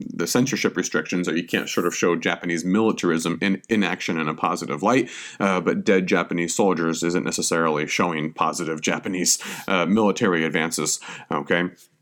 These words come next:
Um, now, you did have some other sort of so-called victimization films, uh, that would acknowledge other Asian suffering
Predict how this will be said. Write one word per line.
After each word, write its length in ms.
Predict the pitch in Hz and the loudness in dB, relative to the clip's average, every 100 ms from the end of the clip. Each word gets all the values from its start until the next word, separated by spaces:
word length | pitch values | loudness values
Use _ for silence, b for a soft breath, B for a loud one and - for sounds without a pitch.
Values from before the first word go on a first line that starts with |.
| _ _ - | _ _ 0
Um, 320 | 135 127 120 | 4 6 6
now, 100 | 120 | 6
you 120 | 123 | 6
did 220 | 117 170 180 | 6 6 4
have 320 | 127 110 110 | 4 2 2
some 180 | 120 110 | 2 4
other 260 | 113 104 | 6 6
sort 220 | 95 104 | 4 0
of 60 | - | 2
so-called 520 | - 107 117 98 92 | 2 2 4 4 4
victimization 760 | - 123 117 104 98 101 101 87 | 0 2 4 4 4 4 2 0
films, 420 | 85 78 - - B B B B | 0 0 -2 -6 B B B B
uh, 400 | 98 92 92 92 120 | 2 4 4 2 2
that 240 | 120 131 | 2 6
would 100 | 139 | 6
acknowledge 580 | 135 135 147 202 262 208 - | 6 6 6 6 6 4 4
other 300 | 135 170 - | 4 4 4
Asian 380 | 127 131 131 120 | 6 6 6 4
suffering 600 | - 113 180 214 277 | 4 2 4 6 4